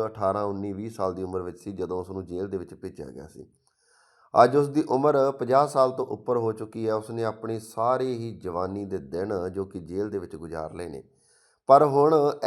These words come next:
ਇਸ ਵਕਤ ਇੱਕ ਹੋਰ ਖੁਸ਼ੀ ਵਾਲੀ ਗੱਲ ਸਾਹਮਣੇ ਆ ਰਹੀ ਹੈ ਕਿ ਭਾਈ ਜਗਤਾਰ ਸਿੰਘ ਹਵਾਰਾ, ਉਹਨਾਂ ਦੇ ਸਾਰੇ ਹੀ ਜੋ ਕੇਸ ਨੇ,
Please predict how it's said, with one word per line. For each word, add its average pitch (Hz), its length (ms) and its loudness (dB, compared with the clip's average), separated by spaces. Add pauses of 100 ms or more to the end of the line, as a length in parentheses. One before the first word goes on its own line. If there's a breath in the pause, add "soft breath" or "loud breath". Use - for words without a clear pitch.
(120)
ਇਸ 147 120 -2
ਵਕਤ 147 480 -2
ਇੱਕ 135 180 -6
ਹੋਰ 131 720 0
ਖੁਸ਼ੀ 120 320 -8
ਵਾਲੀ 120 280 -2
ਗੱਲ 104 300 -2
ਸਾਹਮਣੇ 107 380 -6
ਆ 87 80 -4
ਰਹੀ 95 220 -4
ਹੈ 80 280 -8 (360 soft breath)
ਕਿ 127 100 -8
ਭਾਈ 123 240 4
ਜਗਤਾਰ 120 500 4
ਸਿੰਘ 131 240 -8
ਹਵਾਰਾ, 113 560 2
ਉਹਨਾਂ 135 380 -4
ਦੇ 131 100 -8
ਸਾਰੇ 131 720 4
ਹੀ 131 220 -8
ਜੋ 123 140 -8
ਕੇਸ 101 380 -10
ਨੇ, 82 160 -10